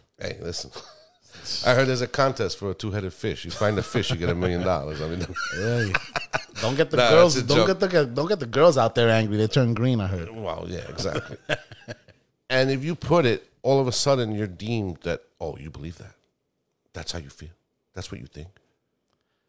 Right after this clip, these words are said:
Speaker 1: And it's like, "Wait a minute."
Speaker 2: Again, we're living in very sensitive times.
Speaker 1: Yes. You cannot say certain words to
Speaker 2: Dude,
Speaker 1: women anymore.
Speaker 2: you can't say the story. You, you actually told me
Speaker 1: I
Speaker 2: too
Speaker 1: told
Speaker 2: just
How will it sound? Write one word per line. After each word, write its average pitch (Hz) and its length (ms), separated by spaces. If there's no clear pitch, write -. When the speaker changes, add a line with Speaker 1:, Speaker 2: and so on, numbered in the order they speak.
Speaker 1:
And 101 120
it's 92 120
like, 80 140
"Wait 123 160
a 85 60
minute." - 240
Speaker 2:
Again, 104 460
we're 95 100
living 110 260
in 92 160
very 110 320
sensitive 120 560
times. 110 560
Speaker 1:
Yes. - 460
You 104 140
cannot 113 380
say 110 240
certain 92 400
words 95 260
to - 80
Speaker 2:
Dude, 123 140
Speaker 1:
women 139 260
anymore. 101 520
Speaker 2:
you 107 60
can't 123 320
say 113 340
the 98 100
story. - 360
You, 151 140
you 143 400
actually 127 260
told 127 260
me 117 60
Speaker 1:
I 107 60
Speaker 2:
too 135 120
Speaker 1:
told 139 160
Speaker 2:
just - 160